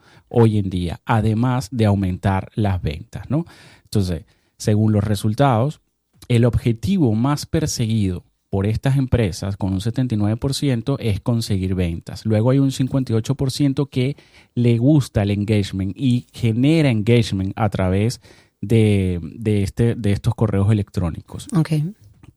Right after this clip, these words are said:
Speaker 1: ¿Para qué funciona el correo electrónico o cómo genero engagement a través del correo electrónico? Na-, nadie va a estar en desacuerdo conmigo en que hoy en día cuesta mucho prestarle atención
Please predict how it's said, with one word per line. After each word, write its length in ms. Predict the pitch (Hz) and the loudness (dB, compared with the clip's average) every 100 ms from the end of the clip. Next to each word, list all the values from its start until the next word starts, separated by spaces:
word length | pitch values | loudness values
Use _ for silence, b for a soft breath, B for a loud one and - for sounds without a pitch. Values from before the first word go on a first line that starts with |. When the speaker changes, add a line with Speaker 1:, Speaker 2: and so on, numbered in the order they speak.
| _ - 139 | _ -20 0
Speaker 1:
¿Para 200 | 135 131 | 2 2
qué 120 | 160 | 0
funciona 480 | - 190 - 139 117 | -2 -2 0 0 2
el 60 | |
correo 220 | 113 113 117 | 2 2 2
electrónico 460 | 120 117 120 123 117 | 2 2 4 4 4
o 120 | 127 | 4
cómo 260 | 147 165 | 4 4
genero 360 | 165 143 143 151 | 4 6 4 4
engagement 560 | 131 131 120 98 101 104 | 2 2 2 2 0 0
a 100 | 98 | 0
través 280 | 104 98 | 2 2
del 100 | 107 | 2
correo 220 | 120 98 95 | 0 0 0
electrónico? 600 | 98 - 85 - - b b b b b b - | 0 -2 -8 -10 -16 b b b b b b -2
Na-, 540 | 117 131 135 139 - | 2 4 2 0 -4
nadie 460 | 110 123 127 139 170 | -6 0 2 2 2
va 80 | 165 | 2
a 20 | |
estar 460 | 127 147 135 147 131 | 2 0 2 0 0
en 100 | 135 | 0
desacuerdo 480 | 120 107 113 120 | 0 0 2 2
conmigo 420 | 131 117 123 131 135 | 2 2 4 4 4
en 100 | 123 | 4
que 120 | 110 | 2
hoy 160 | 107 | 4
en 140 | 117 120 | 2 2
día 440 | 120 120 127 - - b b b b - | 2 4 2 0 -8 b b b b 2
cuesta 380 | 147 147 - 147 | 4 4 2 0
mucho 400 | 151 143 - 104 | 2 2 2 0
prestarle 560 | 104 - 117 113 123 | 0 0 -2 0 0
atención 880 | 127 120 101 95 - 131 113 92 | 0 0 -2 -2 0 2 2 0